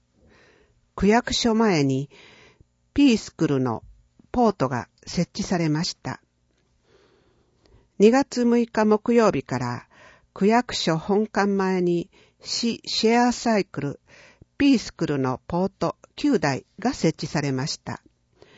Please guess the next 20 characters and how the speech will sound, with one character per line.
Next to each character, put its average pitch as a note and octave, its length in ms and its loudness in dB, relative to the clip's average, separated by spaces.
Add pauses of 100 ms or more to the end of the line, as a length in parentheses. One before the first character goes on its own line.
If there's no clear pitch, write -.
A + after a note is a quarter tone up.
(680)
ピ C#4+ 180 6
ー G#3+ 40 2
ス - 140 -8
ク - 140 -6
ル D3 120 0
は C#3 300 -4 (400)
広 G#3 320 0
島 B3 220 2
駅 F3 260 0
周 F3 300 -2
辺 F#3+ 340 0
や E3 300 -4 (180)
広 G#3 320 0
島 A3+ 300 0
港、 C3 460 -4 (340)
市 - 220 -2
役 A#3 240 2
所 F#3 180 0
な D#3 160 0
ど D3 220 -4